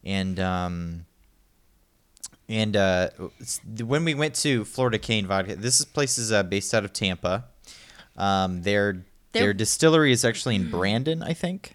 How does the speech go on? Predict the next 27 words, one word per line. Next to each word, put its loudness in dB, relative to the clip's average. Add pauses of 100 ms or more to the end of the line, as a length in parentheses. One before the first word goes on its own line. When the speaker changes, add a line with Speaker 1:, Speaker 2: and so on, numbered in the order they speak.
Speaker 2:
Yeah. -6 (800)
Speaker 1:
Um, 0 (240)
Speaker 2:
And 4
Speaker 1:
which 6
Speaker 2:
I 6
Speaker 1:
is 0
just 4
outside 4
of -6
Tampa, 2 (180)
Speaker 2:
<clears throat> -12
Speaker 1:
um, 0
south 2
of -2
Ybor -4
City, -2 (800)
Speaker 2:
And 4
Speaker 1:
I 2
think. -14 (760)
Speaker 2:
Yeah. -8 (120)
Speaker 1:
Anyway, 0
we, 2
Speaker 2:
Well 6
Speaker 1:
our 8
idea 6
when -4
we, -2